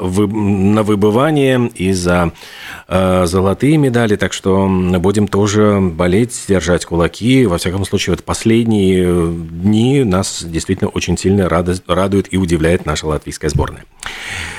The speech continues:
Я уже говорил о том, что, э, в двадцать лет назад к-, завершилось Евровидение, которое проходило в Риге. Но, э, интересно, вот ещё ведь одна дата есть, связанная с Евровидением, потому что,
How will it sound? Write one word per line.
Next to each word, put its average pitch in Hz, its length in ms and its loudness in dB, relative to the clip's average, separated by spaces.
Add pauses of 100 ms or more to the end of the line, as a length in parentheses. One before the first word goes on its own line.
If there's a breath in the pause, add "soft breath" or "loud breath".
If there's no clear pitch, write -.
(140 loud breath)
Я 113 320 2
уже 160 140 -2
говорил 135 400 2
о 101 40 2
том, 180 280 0
что, 117 680 2
э, 107 100 0
в 101 500 2
двадцать 127 320 -2
лет 113 200 2
назад 107 440 0
к-, 101 160 -6
завершилось 95 840 0
Евровидение, 98 640 2
которое 82 260 -4
проходило 82 520 -2
в 82 80 0
Риге. 127 360 0 (420 loud breath)
Но, 113 420 0 (120)
э, 110 240 0
интересно, 123 420 2
вот 104 140 -2
ещё 117 240 0
ведь 95 160 2
одна 87 240 0
дата 117 260 0
есть, 87 220 -2
связанная 87 420 2
с - 140 -8
Евровидением, 104 680 2
потому 90 340 -2
что, 92 280 -2